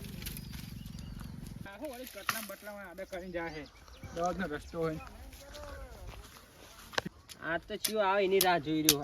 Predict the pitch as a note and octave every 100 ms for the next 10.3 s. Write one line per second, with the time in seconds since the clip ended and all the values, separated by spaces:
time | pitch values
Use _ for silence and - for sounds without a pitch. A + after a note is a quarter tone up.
0 | D#3+ F3+ D3 D3+ G3 F3+ G3+ G#3 G#3 G3+
1 | F#3+ G3+ F#3+ F#3+ F#3+ F#3+ F#3+ F#3 - -
2 | - - - - - - - - - -
3 | - - - - - - - - - -
4 | - - - - - B3 D4 D4+ D4 B3+
5 | D#4 E4+ E4+ D4 - - - F#3 B3 -
6 | - B3+ B3 B3 B3+ C4+ - - A3+ A#3
7 | G#3 B3+ B3 B3 A3+ C#3+ - - G3 G3+
8 | A#3+ A3 G#3 A3+ A3+ A3 A3 G#3 G#3+ G#3+
9 | - - - - - - - G3 F#3 G3+
10 | A3+ C4